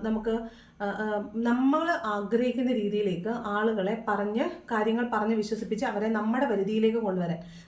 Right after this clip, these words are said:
നമ്മൾ എന്താണോ ടാർഗറ്റ് ചെയ്യുന്നത് അതിലേക്ക് ആളുകളെ കൊണ്ടുവരാൻ കഴിവുള്ള ഒരു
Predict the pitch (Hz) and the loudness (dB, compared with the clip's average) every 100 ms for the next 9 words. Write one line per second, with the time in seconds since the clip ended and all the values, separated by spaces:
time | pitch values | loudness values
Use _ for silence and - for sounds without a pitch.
0 | - 233 269 320 262 269 277 285 285 240 | -4 0 2 4 2 4 4 4 2 0
1 | 226 226 220 233 214 208 233 240 202 196 | 0 0 0 2 2 2 2 2 0 2
2 | 220 226 196 190 262 381 - - 226 233 | 2 0 0 2 2 -2 -8 -2 2 2
3 | 226 214 214 | 2 2 0